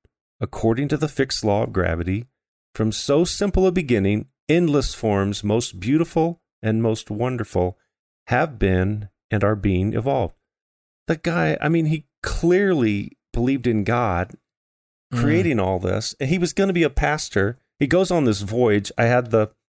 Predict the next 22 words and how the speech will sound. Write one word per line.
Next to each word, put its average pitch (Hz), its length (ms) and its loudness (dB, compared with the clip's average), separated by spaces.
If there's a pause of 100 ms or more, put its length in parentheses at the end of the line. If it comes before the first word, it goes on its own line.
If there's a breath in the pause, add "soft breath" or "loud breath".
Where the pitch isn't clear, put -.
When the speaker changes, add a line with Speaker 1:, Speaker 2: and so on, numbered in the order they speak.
(200)
Speaker 1:
unbelievable 120 720 2
benefit 107 400 0
of 98 100 -2
being 104 160 0
able 101 140 -2
to 107 60 -2
go 104 120 0
to - 160 -6
Ecuador 98 480 0
just 101 280 -6
this - 180 -6
past - 340 -4
April 95 460 -4 (480)
and 120 180 0
go 117 140 2
visit 113 360 2
Speaker 2:
Whoa. 101 40 -4
Speaker 1:
the 101 100 -2
Galapagos 101 640 -2
Islands. 104 560 2
Speaker 2:
Whoa. 110 240 -6
Speaker 1:
And 143 280 0